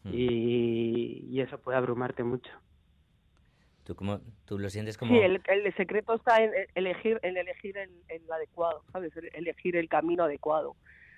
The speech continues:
Speaker 3: ¿Sabes? No, no, es lo que dice Raúl, no tanto un laberinto, sino elegir por dónde, ¿no? Cuál, por qué, por qué carretera vamos a ir, qué
Speaker 1: Mm.
Speaker 3: vamos a, a, a, ¿no? Hacia dónde vamos a ir, sí.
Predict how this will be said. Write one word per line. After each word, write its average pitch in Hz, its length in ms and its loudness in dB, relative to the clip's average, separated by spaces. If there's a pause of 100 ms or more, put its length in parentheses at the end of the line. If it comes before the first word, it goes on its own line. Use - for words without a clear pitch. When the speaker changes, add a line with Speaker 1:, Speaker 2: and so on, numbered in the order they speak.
(200)
Speaker 3:
¿Sabes? 170 280 2
No, 170 180 2
no, 165 160 2
es 165 360 -2
lo 170 100 0
que 165 100 -2
dice 170 200 0
Raúl, 160 240 4
no 160 80 2
tanto 170 280 0
un 175 60 2
laberinto, 170 520 0
sino 165 360 2
elegir 160 480 -2 (160)
por 156 200 4
dónde, 160 340 2
¿no? 160 160 -2
Cuál, 156 300 0
por 151 180 -4
qué, 160 240 2
por - 220 -4
qué 156 100 -2
carretera 160 460 4
vamos 143 280 -2
a 135 100 0
ir, 139 140 -10 (400)
qué 160 120 2
Speaker 1:
Mm. 151 40 6
Speaker 3:
vamos 151 260 0
a, - 440 -2
a, - 380 -4 (200)
a, - 300 -4
¿no? 175 120 4
Hacia 147 200 0
dónde 156 240 2
vamos - 240 -4
a 143 80 -2
ir, - 100 -8 (100)
sí. - 160 -4